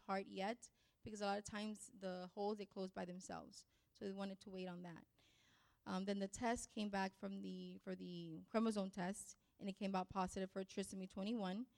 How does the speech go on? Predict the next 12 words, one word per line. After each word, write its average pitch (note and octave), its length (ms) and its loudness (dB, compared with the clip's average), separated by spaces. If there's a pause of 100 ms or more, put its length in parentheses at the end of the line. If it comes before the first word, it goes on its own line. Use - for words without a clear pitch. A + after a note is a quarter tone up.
(260)
which F#3+ 260 -2
is F#3 200 0
Down F3 220 -4
syndrome. E3 500 -6
So F#3 180 -2
he G3 120 2
was F#3 160 2
born F#3+ 200 4
with F#3 100 0
an F3+ 160 -6
extra F#3+ 220 -6
chromosome. F3+ 580 0